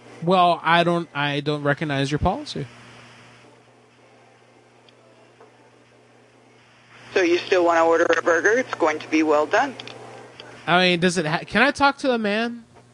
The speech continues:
Speaker 1: that can make this decision?
Speaker 2: I'm sorry?
Speaker 1: Can I talk to a man who can make this decision?
Speaker 2: Excuse me.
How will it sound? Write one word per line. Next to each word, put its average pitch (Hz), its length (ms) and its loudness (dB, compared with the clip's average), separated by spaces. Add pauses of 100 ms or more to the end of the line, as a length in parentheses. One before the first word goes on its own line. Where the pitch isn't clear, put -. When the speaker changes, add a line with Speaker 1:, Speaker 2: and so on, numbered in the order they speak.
(120)
Speaker 1:
that 180 120 -6
can 180 120 -2
make 185 140 -2
this 196 140 -2
decision? 202 500 0 (1500)
Speaker 2:
I'm 196 120 -2
sorry? 226 440 0 (100)
Speaker 1:
Can 170 120 0
I 175 80 2
talk 185 220 0
to 208 140 0
a 170 60 2
man 147 340 0
who 175 100 2
can 180 140 -2
make 180 180 -2
this 190 160 -4
decision? 196 560 -4 (1500)
Speaker 2:
Excuse 226 640 -12 (100)
me. 127 220 -14